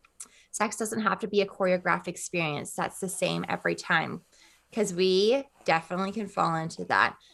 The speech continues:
Um, it's good to switch things up and add joy and laughter into it, which how often do people talk about that? You know, oftentimes I think when we think sex, we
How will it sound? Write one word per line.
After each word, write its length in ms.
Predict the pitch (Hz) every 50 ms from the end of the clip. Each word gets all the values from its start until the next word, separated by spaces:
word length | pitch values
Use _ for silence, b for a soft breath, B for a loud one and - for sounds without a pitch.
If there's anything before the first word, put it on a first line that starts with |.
| b b -
Um, 260 | - 175 165 165 -
it's 240 | - 180 175 175 196
good 180 | 196 214 196 208
to 80 | 226
switch 300 | 208 - - 190 175 -
things 300 | - 180 180 180 175 170
up 260 | 170 110 82 90 - - _ _
and 220 | - 185 180 - -
add 240 | 143 139 147 175 160
joy 220 | - 180 180 185
and 100 | 185 190
laughter 400 | 190 214 220 294 311 - - 294
into 400 | 254 240 233 208 - - 285 202
it, 200 | 202 196 202 -
which 280 | 208 196 202 214 - - - -
how 260 | - 190 196 214 -
often 420 | - - 151 185 214 208 - 226 208
do 80 | 202
people 300 | 202 - 226 214 196 190
talk 260 | 190 - 196 180 180
about 340 | - 214 - 165 170 165 -
that? 300 | - - 208 - - - - - -
You 100 | 214 190
know, 300 | 165 165 170 185 190 - B B B B B B B _ _ _
oftentimes 680 | - 185 190 190 190 - - 220 226 220 208 190 190 185
I 100 | 190 185
think 260 | 180 - 196 190 190 -
when 260 | - 208 196 190 175
we 140 | 175 175 185
think 420 | 180 - 180 165 165 185 190 -
sex, 680 | - - - - - - 90 - - - - - - - b b b b b b b b
we 460 | - - 208 202 202 190 190 190 196